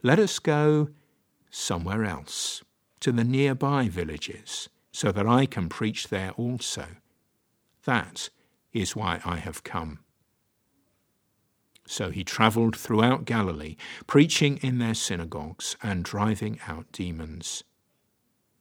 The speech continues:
A man with leprosy came to him and begged him on his knees, "If you are willing, you can make me clean." Jesus was indignant,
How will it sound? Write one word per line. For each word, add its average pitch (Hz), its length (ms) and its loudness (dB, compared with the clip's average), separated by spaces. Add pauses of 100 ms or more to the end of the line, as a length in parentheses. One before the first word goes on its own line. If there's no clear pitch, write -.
(960)
A 87 60 -8
man 85 280 -6
with 87 200 -4
leprosy 110 600 0
came 113 380 2
to 117 240 2
him 92 240 -2 (340)
and 113 260 6
begged 143 340 6
him 98 140 2
on 101 180 2
his 101 240 -2
knees, 117 460 -2 (240)
"If 165 280 8
you 160 120 10
are 165 140 8
willing, 139 480 2 (240)
you 110 240 6
can 120 260 0
make 85 240 -2
me 104 140 -2
clean." 101 560 -6 (1900)
Jesus 98 440 -2
was 90 400 0
indignant, 87 760 -6